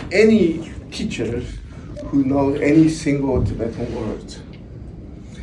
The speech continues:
They sending the Chinese, uh, undergraduate s-, students to be a teacher to get the e-,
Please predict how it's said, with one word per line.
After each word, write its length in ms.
They 120
sending 640
the 140
Chinese, 540
uh, 340
undergraduate 680
s-, 200
students 840
to 60
be 300
a 40
teacher 600
to 120
get 320
the 320
e-, 200